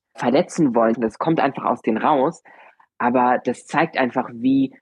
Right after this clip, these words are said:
unaufgeklärt so viele Menschen sind, selbst hier in der Berliner Bubble der Aufgeklärten.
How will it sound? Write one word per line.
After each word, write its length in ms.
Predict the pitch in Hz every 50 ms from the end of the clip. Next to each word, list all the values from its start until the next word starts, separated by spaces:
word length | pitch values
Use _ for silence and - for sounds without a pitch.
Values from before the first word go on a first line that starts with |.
| _ _ -
unaufgeklärt 1000 | 185 208 233 226 - 127 120 110 - - 101 - - - 110 107 - - - _ -
so 180 | 120 123 120
viele 340 | 113 - - 175 175 165 151
Menschen 400 | 123 120 117 120 - - 127 110
sind, 180 | 123 120 117 107
selbst 340 | - 131 143 - - - -
hier 200 | 147 143 131 -
in 100 | 135 123
der 120 | 131 127
Berliner 500 | 123 - 131 123 123 139 151 156 147 139
Bubble 360 | 120 - 131 123 135 151 151 131
der 180 | 131 120 -
Aufgeklärten. 840 | 90 120 147 - - 131 - - 123 113 110 - - 139 151 160